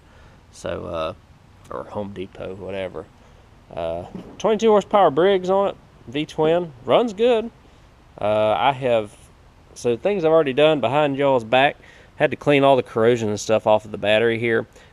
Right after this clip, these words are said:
There was, like, a mountain of corrosion. And also, the issue was, and it was on both terminals, the battery was done. It had corroded through the, um, starter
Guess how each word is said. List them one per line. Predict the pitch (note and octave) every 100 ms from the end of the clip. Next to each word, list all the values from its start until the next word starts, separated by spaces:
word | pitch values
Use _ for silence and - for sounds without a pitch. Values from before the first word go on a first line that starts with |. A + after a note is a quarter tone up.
| _
There | A2+
was, | A2 G#2
like, | G2 G2+
a |
mountain | G2 G#2 A2+ A2 F2 G2
of | G2
corrosion. | - G#2+ G2+ G2 G2+ G2+ G2 - - _ - _
And | - G#2 G2+
also, | - C#3+ D3 - B2+ A#2 A2+ A2 _ _ _ A2+
the | A2+ G#2+ C3
issue | C3+ - B2+ A#2
was, | A2 A#2 A2+ A2 G#2+ G#2 - - - - - - _ _
and | -
it | A#2
was | D#3
on | A2 G2
both | G#2+ A2 G#2
terminals, | - A2 G2+ E2+ E2+ - - -
the | D#2+
battery | A2 B2+ A2
was | G2 G2+
done. | G2+ G2+ F#2+ G#2 _ _ _ _ _ _ _ _
It | - B2
had | A2 G#2 _
corroded | - B2 B2+ C#3 B2 G#2+
through | B2 B2+ D3 D3
the, | A#2+ B2 A#2+ A#2 A2 - - - -
um, | G#2 G2+ G2+ G2 G#2 _ _
starter | - A#2+ C3 B2+